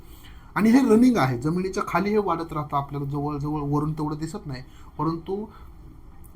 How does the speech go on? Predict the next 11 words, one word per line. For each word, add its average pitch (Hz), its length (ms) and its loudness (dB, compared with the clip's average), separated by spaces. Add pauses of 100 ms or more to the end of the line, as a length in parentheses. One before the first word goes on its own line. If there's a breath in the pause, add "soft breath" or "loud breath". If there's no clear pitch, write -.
(220)
जमिनीच्या 208 500 2
खाली 180 180 0 (180)
वाढत 156 400 0
असल्यामुळे 143 440 -4
ह्याला 196 200 0
कंट्रोल 240 400 2
करणं 247 240 2
देखील 226 280 -4
तितकंच 190 280 -6
मुश्किल 151 380 -12
आहे. 107 180 -8